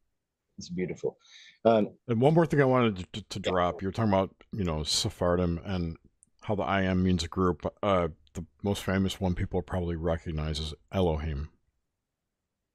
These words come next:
Speaker 2: It's,
Speaker 1: Mm-hmm.
Speaker 2: uh, it's by, by syntax alone, it's a group. It's not a one thing.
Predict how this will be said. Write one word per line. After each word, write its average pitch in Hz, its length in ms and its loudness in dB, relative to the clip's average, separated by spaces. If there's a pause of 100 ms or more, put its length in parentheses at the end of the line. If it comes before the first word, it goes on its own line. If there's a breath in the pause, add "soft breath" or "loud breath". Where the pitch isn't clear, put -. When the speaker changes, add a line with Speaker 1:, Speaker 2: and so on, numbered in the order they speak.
(680)
Speaker 2:
It's, - 220 -4 (100)
Speaker 1:
Mm-hmm. - 720 -4
Speaker 2:
uh, 90 380 -8
it's - 340 -2 (320)
by, 95 320 2 (960)
by 98 120 6
syntax 107 640 2
alone, 87 360 2
it's 76 200 -2
a - 40 -12
group. 87 420 0
It's - 160 -6
not 85 180 0
a 78 40 0
one 80 240 -2
thing. 80 260 -10